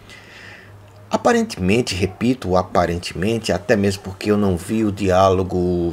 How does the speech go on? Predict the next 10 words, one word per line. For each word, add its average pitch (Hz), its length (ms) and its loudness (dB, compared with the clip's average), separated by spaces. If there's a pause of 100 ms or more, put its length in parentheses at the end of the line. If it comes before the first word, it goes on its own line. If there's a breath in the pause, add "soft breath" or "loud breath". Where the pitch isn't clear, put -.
travado 98 480 4
por 98 300 -2
eles 101 420 0 (100)
antes 156 400 4
daquela 92 320 2
gravação, 90 600 0 (840)
a 110 60 2
reação 120 520 4
do 127 120 4
Bolsonaro 104 1040 2